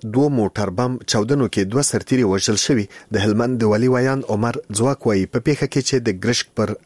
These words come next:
لومړی نمبر لویه لاره شوې، څو تنه سرتیري هم ټپیان شوي دي. ښاغلی ځواک وایي چې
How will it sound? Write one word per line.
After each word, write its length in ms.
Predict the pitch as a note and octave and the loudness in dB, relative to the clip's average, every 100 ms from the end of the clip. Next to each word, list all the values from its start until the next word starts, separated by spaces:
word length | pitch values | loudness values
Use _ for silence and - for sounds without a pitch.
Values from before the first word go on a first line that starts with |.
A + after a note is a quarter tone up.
| G#2 | 0
لومړی 280 | G2+ G#2 C3+ B2 | 2 2 2 0
نمبر 320 | F#2+ F#2 F#2 G2 | -2 -2 -2 2
لویه 180 | G#2+ F2+ | 2 2
لاره 180 | A#2 B2+ - | 2 2 2
شوې، 200 | A2 G#2 - - - - | 0 0 -4 -16 -14 -4
څو 160 | - D3+ | 0 0
تنه 160 | A2+ F#2+ - | 0 -2 -2
سرتیري 400 | F#2+ - G2+ F2+ | -4 -2 0 2
هم 120 | G2 E2+ - _ - | 0 -2 -10 _ -6
ټپیان 320 | G2 G#2+ G#2 - | -2 0 0 0
شوي 220 | C3+ G#2+ G#2 | 2 2 0
دي. 80 | A2 - _ _ _ _ _ _ _ _ _ - - - - - - - | -2 -6 _ _ _ _ _ _ _ _ _ -20 -20 -20 -12 -10 -6 0
ښاغلی 300 | A#2+ B2 B2 | 0 2 0
ځواک 300 | A#2 C3 - | 0 0 2
وایي 140 | C3+ | 0
چې 120 | C3 | 0